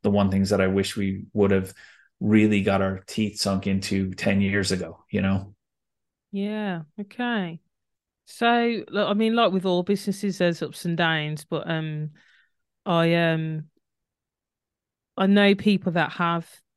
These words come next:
Speaker 2: family businesses and, and and those that don't. And those that don't, when they go home and things haven't gone to plan,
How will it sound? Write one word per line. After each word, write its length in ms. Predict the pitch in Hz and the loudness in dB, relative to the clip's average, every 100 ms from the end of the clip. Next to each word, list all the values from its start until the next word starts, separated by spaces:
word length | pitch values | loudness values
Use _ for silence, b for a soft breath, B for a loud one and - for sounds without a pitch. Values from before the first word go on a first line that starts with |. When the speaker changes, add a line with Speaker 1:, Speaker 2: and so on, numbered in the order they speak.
| _ _ | _ _
Speaker 2:
family 420 | - 185 175 160 | -6 -2 0 -2
businesses 720 | 156 156 - 165 190 185 180 | -2 -4 -4 -4 0 0 0
and, 300 | 170 156 147 147 b b b | -2 -2 -4 -8 b b b
and 440 | 175 170 165 160 147 - _ _ _ _ _ | 0 0 0 -4 -8 -18 _ _ _ _ _
and 100 | 185 | 2
those 300 | 170 175 170 | 6 4 4
that 160 | 151 156 | -2 0
don't. 340 | 170 185 208 | 2 2 0
And 140 | 180 180 | -2 -2
those 240 | 196 190 | -2 -2
that 160 | 175 - | -4 0
don't, 360 | 202 185 151 | 2 2 0
when 140 | 175 180 | -4 -2
they 140 | 170 | -2
go 280 | 165 185 180 | 0 -2 -2
home 640 | 202 226 190 147 151 185 196 b b b | 0 0 0 -2 -4 -6 -8 b b b
and 120 | 160 | -6
things 220 | - 180 156 | -2 0 0
haven't 260 | 180 160 | -2 0
gone 400 | 160 151 147 143 | 0 0 -2 -6
to 100 | - | -6
plan, 520 | 151 - 151 139 139 | -6 0 0 0 -2